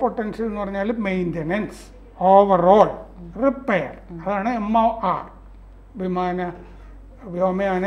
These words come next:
രംഗത്ത് പറയുന്ന എം ഒ ആർ. അതിൻ്റെ ഒരു കേന്ദ്രമാക്കി ഇന്ത്യയെ വളർത്താനാണ് പദ്ധതി. വെറുതെ വിമാനം ഉണ്ടാക്കുക മാത്രമല്ല, ഇതിൻ്റെ മൊത്തം അറ്റകുറ്റപ്പണിയൊക്കെ ചെയ്യുന്ന ഒരു കേന്ദ്രവും ആയിട്ട് ഇന്ത്യ. അത് വേണ്ടി വരുമല്ലോ. നമ്മൾ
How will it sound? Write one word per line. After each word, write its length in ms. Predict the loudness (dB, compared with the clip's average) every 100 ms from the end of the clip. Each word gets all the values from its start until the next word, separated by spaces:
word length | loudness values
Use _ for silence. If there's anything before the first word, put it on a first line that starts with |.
| -2
രംഗത്ത് 360 | -2 -4 -2 -2
പറയുന്ന 320 | -2 -2 -2 -2
എം 100 | -2 -2
ഒ 40 | -4 -8
ആർ. 60 | -12 -18 -20 -20 -6
അതിൻ്റെ 320 | 2 4 4 2
ഒരു 100 | 0 -2 -4
കേന്ദ്രമാക്കി 920 | -2 0 2 4 4 4 0 2 4
ഇന്ത്യയെ 240 | 4 6 6
വളർത്താനാണ് 680 | 6 2 0 0 2 0 -4 2
പദ്ധതി. 380 | 2 4 4 2 -2 -12 -16 -18 -20 -20 -12
വെറുതെ 240 | -6 2 2 2
വിമാനം 380 | -2 -2 -2 -2
ഉണ്ടാക്കുക 360 | 0 -2 -2 -2 -2
മാത്രമല്ല, 400 | -4 -6 -4 -4 -4 -10 -20 -20 -20 -14 -2
ഇതിൻ്റെ 360 | 0 2 2 2 -4 -14 -6
മൊത്തം 320 | -6 -4 -4 -2 -4
അറ്റകുറ്റപ്പണിയൊക്കെ 1000 | -6 -4 -4 -4 -2 0 0 -2 -4 -4 -2
ചെയ്യുന്ന 280 | -2 0 0
ഒരു 80 | 0 -2
കേന്ദ്രവും 480 | -2 -4 -6 -8 -12 -18 -18 -6
ആയിട്ട് 280 | -4 -2 -4 -2 -2
ഇന്ത്യ. 200 | -2 -4 -6 -6
അത് 120 | 0 2
വേണ്ടി 220 | 2 2 0
വരുമല്ലോ. 380 | 0 -2 -4 -12 -16 -16 -16 -14
നമ്മൾ 160 | -10